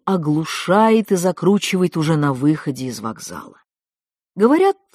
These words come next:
полиция здесь совершенно беспомощна. Во всяком случае,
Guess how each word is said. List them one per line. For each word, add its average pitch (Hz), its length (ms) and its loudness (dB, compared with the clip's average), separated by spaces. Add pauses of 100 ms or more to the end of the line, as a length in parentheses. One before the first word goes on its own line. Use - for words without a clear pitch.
(220)
полиция 285 540 0
здесь 214 420 -2
совершенно 208 680 -2
беспомощна. - 920 -8 (560)
Во 156 160 0
всяком 180 380 -2
случае, 165 680 -2